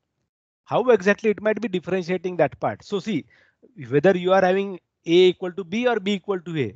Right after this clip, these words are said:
they definitely would be resulting to same operation. So it is not going to make any impact here with respect to this ninety or ninety. Only position of E X is changing. Same case probably true would be, uh,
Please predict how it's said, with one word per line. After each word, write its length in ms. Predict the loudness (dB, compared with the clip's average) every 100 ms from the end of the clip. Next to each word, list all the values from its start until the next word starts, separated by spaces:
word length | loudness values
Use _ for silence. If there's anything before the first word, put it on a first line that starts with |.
| 0
they 100 | 2
definitely 460 | 2 0 -2 -4 -6
would 140 | -2
be 80 | 0
resulting 400 | 2 2 0 -6
to 100 | -4
same 240 | -2 0
operation. 480 | 0 -2 -6 -8 -18 _ _ _ _ _ _ _ _ _
So 360 | -2 -2 -4 _ _ _ -2
it 180 | 0
is 80 | 0
not 200 | -2 -4
going 220 | -4 -4 -6
to 100 | -2
make 220 | 0 0
any 200 | -2 -2
impact 340 | 0 0 0
here 260 | 0 -2 -2
with 180 | -10 -8
respect 320 | -6 -6 -6
to 60 | -8
this 200 | -12 -6
ninety 480 | -6 -4 -4 -4 -8 _ _
or 60 | -12
ninety. 480 | -6 -6 -6 -12 -20 _ _ -6
Only 260 | -2 0
position 500 | 0 0 0 0 -2
of 160 | -2 -2
E 220 | 2 4
X 160 | 4 -2
is 80 | -4
changing. 420 | -4 -6 -8 -14 _ _ _
Same 300 | -2 4 4
case 240 | 4 0 0
probably 480 | -6 -4 -2 0 0
true 420 | -4 -14 -12 -12
would 220 | -12 -4
be, 380 | -2 -2 0 0
uh, 400 | 0 0 -4